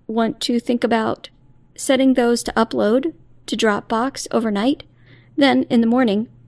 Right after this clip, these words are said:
transferring them to your phone is a quick and easy process. Thanks very much for listening, and as always, I welcome your suggestions and your feedback. Please do understand that this information is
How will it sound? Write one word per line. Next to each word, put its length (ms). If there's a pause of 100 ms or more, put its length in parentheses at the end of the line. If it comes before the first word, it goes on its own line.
transferring 600
them 240
to 100
your 140
phone 420 (200)
is 100
a 80
quick 360
and 160
easy 340
process. 720 (1300)
Thanks 300
very 260
much 300
for 160
listening, 520 (220)
and 120
as 100
always, 400 (100)
I 80
welcome 380
your 80
suggestions 840
and 160
your 80
feedback. 640 (640)
Please 320
do 140
understand 800 (420)
that 320 (480)
this 180
information 640
is 200